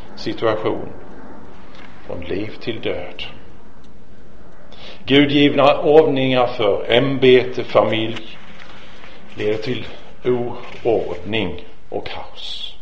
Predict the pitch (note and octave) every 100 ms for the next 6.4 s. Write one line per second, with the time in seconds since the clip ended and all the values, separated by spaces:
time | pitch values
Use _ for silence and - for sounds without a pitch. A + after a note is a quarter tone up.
0 | - - - - - - - - - -
1 | - - - F#2+ F#2+ G#2+ G#2+ A2 C3 G2
2 | F2 F2+ F2+ - A#2+ A2+ G#2 - G#2 F2
3 | F2+ - G2 F#2+ - C3 D3 C#3+ B2 A2
4 | A2 - - B2 A#2+ B2 A2 - G#2 F2+
5 | G#2+ G2 A2+ A#2 G#2+ - - - G#2+ -
6 | G2+ - A#2